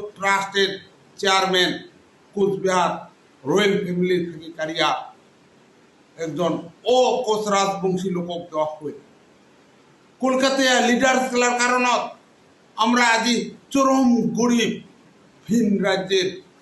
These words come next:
শ্রমিক। আজি কলকাতায় লিডার গেলা আমার সর্বনাশ করিয়াছে। উমরা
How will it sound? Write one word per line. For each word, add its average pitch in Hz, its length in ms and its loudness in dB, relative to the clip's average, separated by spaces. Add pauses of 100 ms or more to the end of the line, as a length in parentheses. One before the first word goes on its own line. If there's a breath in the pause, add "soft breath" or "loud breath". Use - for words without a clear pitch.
শ্রমিক। 160 540 -2 (1200)
আজি 143 260 -2 (180)
কলকাতায় 151 580 -6
লিডার 151 300 -2 (180)
গেলা 139 200 -6 (680)
আমার 151 280 -2 (280)
সর্বনাশ 226 680 2 (120)
করিয়াছে। 196 440 -4 (1040)
উমরা 247 320 4